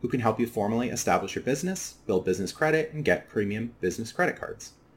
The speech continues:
When you select from various paid services after the free consultation, I will receive credit for referring you. Listen to Cakeology on episode twelve of my podcast. Visit his websites at cakeology dot com, that's C A K E O L O G I, and burstbiz dot com,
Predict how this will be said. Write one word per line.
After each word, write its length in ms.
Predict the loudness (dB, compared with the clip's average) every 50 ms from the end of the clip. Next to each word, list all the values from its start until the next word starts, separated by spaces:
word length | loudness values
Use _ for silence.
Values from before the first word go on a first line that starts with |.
| _ _ _ _ _
When 100 | 4 6
you 80 | 6 6
select 280 | 6 6 4 4 4
from 120 | 0 -2 0
various 360 | 4 4 6 4 4 0 -2
paid 240 | 2 2 2 4 4
services 460 | 2 2 2 2 -2 -4 -6 -6 -2 2
after 240 | 2 2 4 2
the 80 | -4 -6
free 180 | -2 -4 -4 -2
consultation, 760 | -2 -4 -4 -4 -6 -10 -4 -2 -2 -2 0 -2 -6 -6 -8 -10 -6
I 140 | 0 2 2
will 80 | 2 2
receive 340 | 2 0 2 0 0 -2
credit 320 | 0 0 2 2 2 0 -2
for 140 | -2 0 0
referring 380 | 0 0 0 0 0 0 -2
you. 160 | -4 -6 -8 -12 -16 -20 -20 -20 -20 -20 -20 _ -2
Listen 200 | 0 2 4 4
to 60 | 4 4
Cakeology 680 | 4 2 2 4 6 4 4 4 2 0 -2 0 0
on 60 | -2
episode 300 | -2 -2 -2 -4 -4 -4
twelve 420 | 0 4 4 4 4 4 -2 -4 -12 -12
of 80 | -8
my 120 | -6 -6 -2
podcast. 600 | 0 0 -2 0 -4 -8 -8 -8 -8 -12 -12 -16 -20 -20 -20 -20 _ _
Visit 260 | 0 4 4 4 2
his 140 | 2 -2 0
websites 520 | 2 2 2 2 0 -2 -2 -2 -4 0
at 280 | 2 2 2 2 0 -12
cakeology 640 | 0 2 2 4 4 4 2 4 2 0 0 0 2
dot 200 | 2 2 0 0
com, 320 | -4 -2 -2 -2 -2 -2
that's 200 | -4 -6 -6 -6
C 320 | -6 -4 -2 -2 0 0 0
A 80 | -2
K 180 | -2 0 -2 0
E 240 | 0 0 -2 -2 0
O 160 | 0 0 0
L 140 | 0 0 0
O 100 | -2 -2
G 240 | -4 -6 -8 -4
I, 320 | 0 2 2 2 2 0 -4 -10 -18 -20 -20 _ _ _
and 260 | -4 -2 -2 0 0
burstbiz 920 | -2 -4 -2 2 4 4 4 4 0 -6 -8 -12 -2 2 4 4 4 4 2
dot 220 | 0 0 0 -2
com, 300 | -4 -4 -4 -4 -8 -12